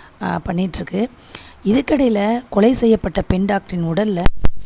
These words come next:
நூத்தி ஐம்பது மில்லிகிராம் செல்கள் இருப்பது தெரிய வந்திருக்கு. இறந்து போன பெண் மருத்துவரோட தலை பல பாகங்கள்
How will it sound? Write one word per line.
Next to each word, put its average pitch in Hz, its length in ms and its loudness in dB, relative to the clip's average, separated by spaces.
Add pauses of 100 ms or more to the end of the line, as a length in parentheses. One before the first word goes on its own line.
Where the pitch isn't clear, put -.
(140)
நூத்தி 294 80 6
ஐம்பது 214 380 0
மில்லிகிராம் 196 540 0
செல்கள் 214 520 2 (120)
இருப்பது 208 520 -4
தெரிய 208 240 2
வந்திருக்கு. 151 340 -8 (100)
இறந்து 254 380 6
போன 214 480 0
பெண் 208 220 4
மருத்துவரோட 190 840 0 (300)
தலை 220 480 -4
பல 214 240 2
பாகங்கள் 208 560 0